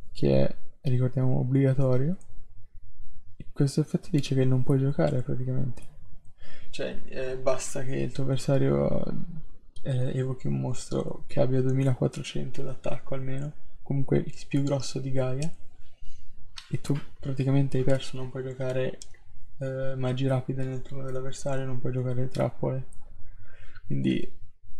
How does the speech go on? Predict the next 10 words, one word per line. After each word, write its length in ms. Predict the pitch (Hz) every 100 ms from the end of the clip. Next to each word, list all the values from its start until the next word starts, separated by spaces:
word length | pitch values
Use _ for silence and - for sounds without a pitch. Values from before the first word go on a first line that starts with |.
| 143
mm, 240 | 139 135
non 180 | 131 131
ho 60 | 127
capito 320 | 135 131 135
perché 260 | 127 -
questa 280 | 135 127 -
skill 260 | - - 127
esiste, 560 | 123 123 - - 175 - - - -
<laughs> 240 | - -
brutta. 580 | 143 127 120 - - -